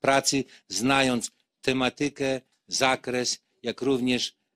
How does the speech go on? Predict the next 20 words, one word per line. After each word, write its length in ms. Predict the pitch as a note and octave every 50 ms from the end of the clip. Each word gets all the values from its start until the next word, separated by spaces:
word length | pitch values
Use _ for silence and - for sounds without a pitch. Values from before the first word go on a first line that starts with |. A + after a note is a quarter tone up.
| _ -
liczby 580 | G#2 B2 D#3 E3 - - A#2+ A2+ C3+ C3+ B2+
potrzebne 600 | - - B2+ - - - C#3+ C3+ A#2+ A#2 B2 A#2+
pracowników 840 | - - B2+ A#2 - - B2+ A2+ G2+ B2 C3+ C3 - - B2 A2 - _ _ _ _ _
do 80 | - A2+
prac 260 | - C3+ C3 B2 -
sezonowych 560 | - C3 G#2+ A#2+ B2 B2 B2+ B2 A2 A#2 A2
w 40 | G2+
rolnictwie, 640 | A2 A#2 A#2 A2 B2 C3+ C3 - - - C3+ C3+ C3 - - - _
wskazują 640 | _ - - - C#3+ C3 A2+ G#2+ C3 C#3 C#3 C3+ A#2+
też 180 | - C3+ A#2
szerokości 840 | - - - B2+ A#2+ A#2 - - C3+ C3 A2+ - - - C3+ A#2 - _ _ _ _ -
geograficzne, 920 | - C#3+ D3+ D3+ C#3+ B2+ C#3 C#3 C3 A#2+ - - C3+ - - C3+ C3 A#2
skąd 360 | - - - C3 C3 B2 -
pozyskać 600 | - A2+ G2+ A#2+ A#2+ - - - B2 A#2 - -
tych 180 | - A#2+ -
pracowników. 640 | _ - A#2+ A2 - A#2+ G#2+ G#2+ A#2 G#2+ - - F#2+ - _ - - _ _ _
Bo 80 | A2 -
tak 240 | - D3 C#3 -
jak 140 | D3+ B2+ -
powiedziałem, 760 | _ - C#3 A#2+ C3+ C3+ A#2 B2 C#3+ C3+ C3 B2+ A#2 G#2 G2